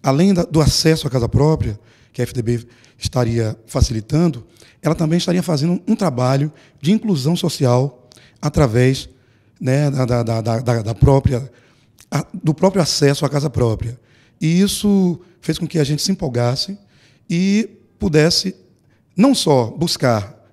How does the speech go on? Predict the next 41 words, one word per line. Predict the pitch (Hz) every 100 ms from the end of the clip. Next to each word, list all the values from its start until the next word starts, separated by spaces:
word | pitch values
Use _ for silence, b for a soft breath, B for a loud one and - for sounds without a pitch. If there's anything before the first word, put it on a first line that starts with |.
| -
a | 147
casa | - 160 170
do | 139
sonho | - 131
da | 117
gente, | 101 123 147 - - b b b
porque | - 147 131 - B B _ _
muitas | - 185 -
pessoas | - 160 196 190
têm | 220 233
até | 220 247
a |
casa | 240 208
própria, | 190 190 170 127 113 - _
mas | - 156 143
não | 165
têm | 156
a |
casa | 147 143
do | 131
sonho. | 117 135 120 107 101 B B B
Outras | 220 196 156
moram | 175
de | 160
aluguel, | 147 120 135 131 104 - _ _ _ _ _
querem | - 156 151
a |
casa | 151 139
para | 127 135
molhar, | 135 127 113 -
morar, | 131 120 104 110
né? | 165 - B B B
No | -
meu | 160
caso, | - 156 190
eu | 220
tenho | - 160 170
uma | 113
casa | 127 104
própria, | - 143 175 147 - b b b
mas | 147 156 202 202 -